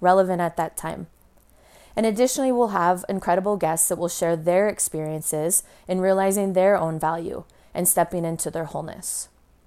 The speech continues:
In this eleven episode season that will be launched on every full moon, we will explore doing versus being, states of consciousness, and practical ways to create balance and harmony in life.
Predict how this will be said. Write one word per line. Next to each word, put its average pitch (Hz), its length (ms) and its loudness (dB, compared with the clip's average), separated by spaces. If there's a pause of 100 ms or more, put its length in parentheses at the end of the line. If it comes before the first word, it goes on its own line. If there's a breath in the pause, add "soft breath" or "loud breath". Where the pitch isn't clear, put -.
(760 soft breath)
In 247 200 2
this 226 540 2
eleven 196 500 4
episode 190 520 0
season 170 480 -4 (120)
that 185 160 -2
will 180 160 4
be 202 160 -2
launched 165 540 -2
on 165 320 -4
every 175 380 -2
full 175 320 -2
moon, 170 400 -4 (440 soft breath)
we 196 160 2
will 226 220 6
explore 220 640 0 (320)
doing 175 420 0
versus 175 380 0
being, 156 400 -8 (760 soft breath)
states - 500 0
of 214 140 -2
consciousness, 165 880 -6 (600 soft breath)
and 208 180 2
practical 226 540 2
ways 170 300 4
to 180 120 -4
create 175 300 0
balance 160 380 -4
and 170 100 -4
harmony 156 400 -6
in 160 180 -6
life. 156 380 -12